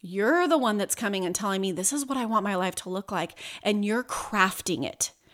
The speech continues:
That's your legacy. And I'm really excited to talk to Stephanie next week about legacy, because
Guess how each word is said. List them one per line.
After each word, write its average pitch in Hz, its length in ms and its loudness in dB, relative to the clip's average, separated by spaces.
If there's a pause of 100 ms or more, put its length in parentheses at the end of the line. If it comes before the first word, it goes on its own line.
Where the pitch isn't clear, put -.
(220)
That's 208 360 0
your 285 100 0
legacy. 175 600 0
And 160 120 0
I'm 190 160 2
really 190 200 2
excited 180 360 0
to 185 60 -8
talk 175 300 -2
to 190 100 -2
Stephanie 254 420 0
next 175 280 -4
week 262 160 -2
about 190 260 2
legacy, 196 480 -4
because 190 400 0